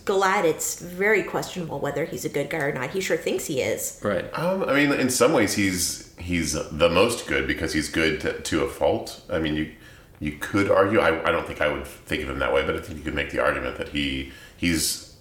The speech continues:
Speaker 3: obsessed with doing the right thing to the point that he would never do the wrong thing. You know.
Speaker 1: Mm-hmm.
Speaker 2: You know, okay, thinking about it now, I, I, I don't really buy that.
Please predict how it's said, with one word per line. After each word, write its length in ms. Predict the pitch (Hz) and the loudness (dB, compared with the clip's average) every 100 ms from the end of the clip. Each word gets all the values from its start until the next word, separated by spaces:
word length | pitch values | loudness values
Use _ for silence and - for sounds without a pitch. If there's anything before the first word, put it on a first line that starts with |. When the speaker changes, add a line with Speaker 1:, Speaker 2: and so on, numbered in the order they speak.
| - | -2
Speaker 3:
obsessed 440 | 87 80 87 85 - | 0 4 4 4 0
with 240 | 80 73 76 | -6 -4 -2
doing 180 | 80 | 0
the 80 | 76 | 2
right 240 | 76 73 - | 2 2 0
thing 380 | 76 71 71 | 0 0 -4
to 100 | - | -6
the 60 | 73 | -6
point 240 | - 71 - | -2 -2 -2
that 100 | 73 | -4
he 100 | 71 | -4
would 260 | 67 67 71 - - - - - | -4 -6 -10 -18 -20 -20 -20 -2
never 300 | 85 78 73 | 2 4 2
do 80 | 69 | -4
the 100 | 65 | -2
wrong 220 | 64 69 | -2 -4
thing. 300 | - - - - | -6 -8 -8 -6
You 80 | 73 | -2
know. 140 | 71 | -2
Speaker 1:
Mm-hmm. 260 | - 170 185 - - - - - - - - - - | -2 -6 -10 -14 -20 -20 -20 -20 -20 -20 -20 -20 -4
Speaker 2:
You 80 | 208 | 2
know, 220 | 214 185 - | 4 2 2
okay, 240 | 143 120 - | -2 -2 0
thinking 220 | 196 202 | 2 4
about 200 | 156 143 | 6 6
it 60 | 110 | 6
now, 340 | 117 123 - - - - - - - - - - - | 6 6 2 -6 -20 -20 -20 -20 -20 -20 -20 -20 -4
I, 200 | 151 160 | 2 4
I, 260 | 147 156 - - - - - - | 4 4 2 -6 -16 -20 -12 0
I 80 | 180 | 4
don't 120 | 180 | 6
really 160 | 151 117 | 6 6
buy 240 | 113 107 | 6 6
that. 420 | 104 - - - | 2 -2 -8 -18